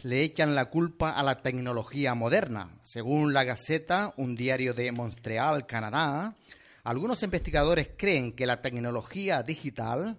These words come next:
teléfonos móviles, cámaras, eh, correas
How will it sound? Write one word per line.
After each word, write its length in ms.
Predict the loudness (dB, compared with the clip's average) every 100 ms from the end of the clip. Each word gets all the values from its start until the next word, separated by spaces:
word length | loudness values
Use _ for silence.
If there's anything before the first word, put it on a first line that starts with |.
| _
teléfonos 540 | -8 -4 -4 -4 -8 -2
móviles, 580 | 0 2 2 0 -2 -12 -20 -20 _
cámaras, 640 | -4 -2 -2 -2 -4 -8 _ _ -20 -20 -8
eh, 580 | -4 -2 0 -2 -4 -8 -14 -18
correas 680 | -4 -4 0 2 2 2 -6